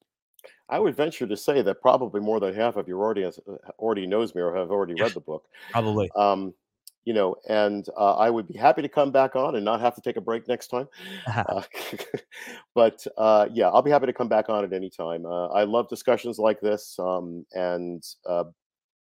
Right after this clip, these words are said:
Speaker 1: it, if, if it enlightens people and gets one more,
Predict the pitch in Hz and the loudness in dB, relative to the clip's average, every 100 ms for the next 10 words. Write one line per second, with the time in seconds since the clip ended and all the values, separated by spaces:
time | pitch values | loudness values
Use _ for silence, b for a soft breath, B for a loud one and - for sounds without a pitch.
0 | _ 190 190 _ 110 101 - 107 110 107 | _ -6 -6 _ -6 -4 -4 -2 0 0
1 | 104 120 135 120 - 110 107 101 101 - | 2 0 0 -8 -8 -6 -6 -4 -4 -4
2 | 101 117 113 110 107 104 | -2 -2 0 2 2 2